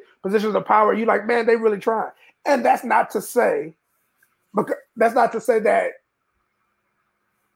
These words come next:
being president is still not a hard job, 'cause it is today, but Trump makes it ten times harder. And, and,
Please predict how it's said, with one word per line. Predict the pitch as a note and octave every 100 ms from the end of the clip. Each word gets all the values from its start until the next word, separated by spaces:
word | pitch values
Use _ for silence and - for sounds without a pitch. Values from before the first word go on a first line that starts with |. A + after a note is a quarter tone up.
| -
being | A#3 G#3+
president | G3+ A3 G#3+ F#3+
is | F3
still | - - G3
not | F#3+ F#3+
a |
hard | - G3+ G3+ F3+
job, | F#3+ G3+ G#3+ G#3 _ _ -
'cause | G3+
it | F3+
is | F#3+ G#3+ G#3
today, | F3 F3+ G#3 G3 _ _ _ _ -
but | F3 - F3 D3+ _ _ _ _
Trump | - A3 -
makes | G3+ G3+
it | D#3+ -
ten | G#3+ G3+
times | G2 F2+ -
harder. | F2 D#2+ - - _ _ _ _ _ _ _ _ _ -
And, | G3+ -
and, | G3